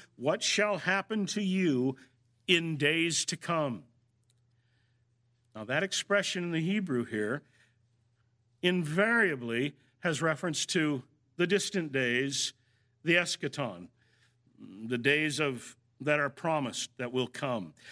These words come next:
So let me tell you what's coming in the distant future. And he goes through all of his sons and does that as we saw this morning.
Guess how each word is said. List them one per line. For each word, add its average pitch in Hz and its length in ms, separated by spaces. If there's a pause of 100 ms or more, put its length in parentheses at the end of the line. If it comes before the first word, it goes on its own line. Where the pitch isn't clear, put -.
(140)
So - 120
let 135 80
me 233 80
tell 240 220
you 240 120
what's 202 160
coming 180 320
in 156 80
the 151 60
distant 143 420
future. 123 480 (640)
And 170 80
he 170 60
goes 160 220
through 160 220
all 135 140
of 135 60
his 135 140
sons 120 380
and 120 100
does 120 200
that 123 140
as 117 120
we 123 100
saw 110 280
this - 240
morning. 127 340